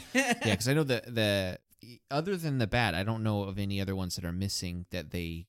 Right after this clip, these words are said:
Speaker 2: bes-, besides Rose,
Speaker 1: Yeah, 'cause they
Speaker 2: but
Speaker 1: talk about it later, and I'm not sure if, like, I, this might be one of those things where, like,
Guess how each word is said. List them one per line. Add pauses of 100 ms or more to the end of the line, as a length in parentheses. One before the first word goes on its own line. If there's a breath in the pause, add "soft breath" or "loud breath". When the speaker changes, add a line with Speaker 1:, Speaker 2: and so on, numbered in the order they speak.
(120)
Speaker 2:
bes-,
besides
Rose,
Speaker 1:
Yeah,
'cause
they
Speaker 2:
but
Speaker 1:
talk
about
it
later,
and
I'm
not
sure
if,
like,
I,
this
might
be
one
of
those
things
where,
like,